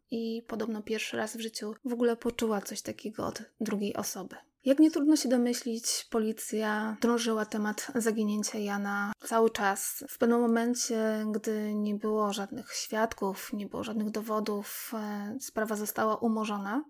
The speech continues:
Ale jak wiemy, gdy sprawa jest umorzona, to nie znaczy, że sprawa jest zamknięta i już nikt nigdy więcej do niej nie zajrzy, do niej nie wróci. No i tak po jakimś czasie właśnie do tej sprawy wróciło Archiwum X.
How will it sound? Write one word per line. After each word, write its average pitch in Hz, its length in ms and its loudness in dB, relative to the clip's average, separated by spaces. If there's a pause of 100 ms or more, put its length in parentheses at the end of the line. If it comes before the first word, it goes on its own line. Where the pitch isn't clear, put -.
Ale 240 200 8
jak 262 140 4
wiemy, 262 420 6
gdy 226 220 0
sprawa 226 400 0
jest 226 260 -2
umorzona, 220 520 0
to 220 300 -4
nie 220 180 0
znaczy, 214 360 -2
że 214 120 -4
sprawa 214 320 -4
jest 214 120 -4
zamknięta 214 640 -4
i 208 200 -4
już 214 260 -4 (160)
nikt 220 420 0
nigdy 220 300 2
więcej 208 340 -4
do 202 120 -6
niej 202 180 -4
nie 202 220 -2
zajrzy, 208 340 -4
do - 120 -8
niej - 180 -6
nie 208 140 -4
wróci. 214 520 0 (100)
No 240 100 6
i 247 120 6
tak 262 320 0
po 220 560 -2
jakimś 208 420 -4
czasie 214 460 -4 (320)
właśnie 214 640 -2
do 208 160 -6
tej - 160 -10
sprawy 226 480 0 (220)
wróciło 226 720 0
Archiwum 214 580 -2 (220)
X. - 500 -8